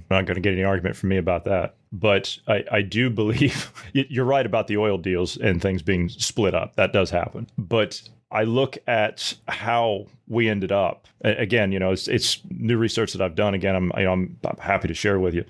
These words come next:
But I look at how we got suckered into being in the Middle East to begin with. We don't pay, and, and I mean, this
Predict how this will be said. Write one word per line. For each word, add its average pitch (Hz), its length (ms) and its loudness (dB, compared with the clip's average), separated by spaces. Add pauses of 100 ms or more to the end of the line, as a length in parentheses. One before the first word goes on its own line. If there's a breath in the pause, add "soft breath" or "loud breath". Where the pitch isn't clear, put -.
(160 loud breath)
But 110 160 -2
I 110 80 2
look 117 200 0
at 110 140 -6
how 110 240 0
we 107 180 -2
got 95 540 -2 (160)
suckered - 640 0 (240)
into 101 720 2 (160)
being 127 240 2
in 101 80 0
the 95 60 0
Middle 92 260 2
East - 160 -2
to - 60 -18
begin 90 360 2
with. - 280 -4 (140)
We 107 200 0
don't 104 220 0
pay, 101 180 0
and, 113 240 0
and 104 220 0 (100)
I 104 80 2
mean, 95 220 0
this 107 300 0